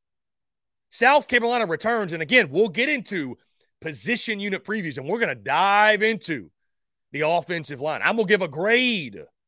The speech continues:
for the offensive line. Brace yourselves, ladies and gents.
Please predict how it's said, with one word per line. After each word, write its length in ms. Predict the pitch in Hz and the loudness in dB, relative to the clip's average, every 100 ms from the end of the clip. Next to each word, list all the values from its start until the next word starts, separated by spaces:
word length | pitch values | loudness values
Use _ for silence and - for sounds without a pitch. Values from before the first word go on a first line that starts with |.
| _ _ _ _ _ | _ _ _ _ _
for 60 | 151 | -6
the 100 | 147 | 0
offensive 480 | 147 131 131 107 113 | 2 0 -6 -10 -10
line. 220 | 113 90 | -10 -8
Brace 420 | 117 160 196 - | -2 0 0 -4
yourselves, 580 | 139 117 135 120 107 95 | -8 -8 -8 -6 -8 -10
ladies 280 | 113 107 101 | -12 -12 -16
and 100 | 95 | -12
gents. 240 | 110 | -12